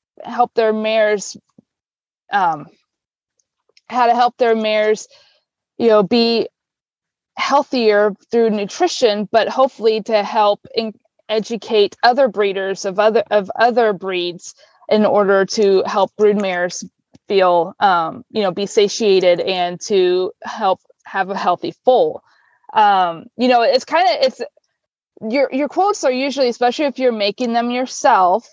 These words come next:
ab-, from yourself, you want them to be supportive. You want to be like, "This is why we're having this fundraiser. This is why I'm having this open house. I'm s-,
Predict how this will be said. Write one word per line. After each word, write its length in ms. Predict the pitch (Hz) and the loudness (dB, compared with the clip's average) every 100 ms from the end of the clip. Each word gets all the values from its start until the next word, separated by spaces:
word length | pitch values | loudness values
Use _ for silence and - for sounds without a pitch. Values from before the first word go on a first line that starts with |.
| - | -6
ab-, 140 | 190 - - | -6 -8 -4
from 260 | - 202 208 | 0 0 0
yourself, 680 | 214 233 - 311 214 180 185 | -4 -4 0 2 4 2 0
you 200 | 214 240 | -2 -2
want 440 | 226 214 233 262 - - | -2 -2 0 -2 -4 -4
them 160 | 240 | -2
to 60 | 226 | -2
be 180 | 214 214 | -6 -6
supportive. 760 | - 208 - - 220 - - - | -6 -8 -6 -2 0 -2 -10 -10
You 180 | 208 214 | -4 0
want 360 | 214 220 220 - | 2 0 -2 -6
to 120 | 214 | -2
be 120 | 233 | 0
like, 260 | 214 208 _ _ - | 2 -2 _ _ -2
"This 200 | 349 - | -2 -2
is 180 | 359 302 | -4 -4
why 640 | 233 220 254 311 311 247 | -8 -4 0 2 2 0
we're 160 | 208 196 | -2 -4
having 520 | 196 208 185 190 185 | -4 -4 -4 -6 -8
this 260 | 175 165 - | -12 -12 -6
fundraiser. 640 | 190 175 156 139 175 - 190 | -4 -4 -6 -12 -12 -4 0
This 160 | 240 | 0
is 140 | 285 240 | 0 0
why 400 | 220 254 262 262 | 2 4 4 2
I'm 100 | 226 | 0
having 260 | 208 190 180 | -2 -4 -6
this 140 | - | -10
open 240 | - 139 | -12 -12
house. 240 | 180 - - | -14 -14 -4
I'm 180 | 208 233 | -2 0
s-, 220 | 226 - | -2 -8